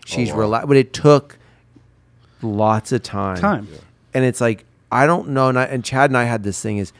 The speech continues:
Speaker 1: are we willing to invest in people?
Speaker 2: Yeah.
Speaker 1: Or do
Speaker 3: Right.
Speaker 1: we just wanna hire positions? Like, do
Speaker 3: That's
Speaker 1: we
Speaker 3: good.
Speaker 1: really wanna grow through the pains of understanding them, allowing
Speaker 2: And them
Speaker 1: them
Speaker 2: leaving you.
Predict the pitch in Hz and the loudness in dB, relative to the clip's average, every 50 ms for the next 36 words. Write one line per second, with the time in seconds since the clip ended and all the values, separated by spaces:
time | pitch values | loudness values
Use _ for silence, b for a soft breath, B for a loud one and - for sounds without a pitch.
0 | b b b b b - 117 113 127 147 147 147 156 156 156 139 135 113 98 120 | b b b b b 0 2 4 4 4 4 4 4 2 2 2 0 2 2 2
1 | 117 117 113 - 123 113 104 - - - 117 113 107 - 110 117 117 117 113 - | 0 0 0 -4 -4 -6 -6 -6 -8 -8 -6 -6 -6 -4 -2 -2 -2 -2 -4 -6
2 | _ _ _ - - 123 127 127 - 139 135 135 127 127 120 117 127 123 131 110 | _ _ _ -20 -20 -20 -20 -14 -8 -2 0 2 2 2 4 2 2 2 0 0
3 | 117 127 123 113 98 90 - - - 110 110 104 101 104 101 - - - - 101 | -2 -2 -2 -2 -2 -6 -6 -4 0 0 2 2 0 -2 -4 -6 -8 -10 -10 -8
4 | 90 87 98 95 90 - - 95 87 85 95 104 98 - 117 117 123 147 127 127 | -8 -6 -6 -6 -8 -8 -12 -12 -12 -10 -10 -10 -8 -6 -2 0 0 2 2 2
5 | 131 135 131 127 127 117 104 92 92 98 90 92 104 107 107 107 113 113 117 117 | 2 2 2 0 0 -2 -2 -4 -8 -8 -4 -2 2 2 4 4 4 2 0 -2
6 | 117 b b b b b b b b _ - 123 120 120 117 101 104 - - - | -4 b b b b b b b b _ -10 -6 -2 -2 -2 -2 -4 -6 -8 -6
7 | 117 107 107 107 107 110 104 - - 104 101 104 92 101 110 110 104 101 - - | -6 -4 -2 -2 -2 -4 -4 -6 -6 -6 -6 -6 -4 -4 -4 -4 -4 -4 -8 -6
8 | - 117 117 117 120 117 117 117 113 113 113 110 107 - b b b b b b | -4 -4 -2 -2 -2 -2 -2 -2 -2 -2 -2 -2 -6 -8 b b b b b b
9 | b _ _ _ _ - - 113 123 131 131 131 143 156 160 156 156 160 160 120 | b _ _ _ _ -8 -2 2 4 6 8 8 8 8 8 8 6 6 4 4
10 | 147 165 151 160 139 113 92 76 67 60 | 2 0 0 0 -2 -2 -2 -8 -10 -12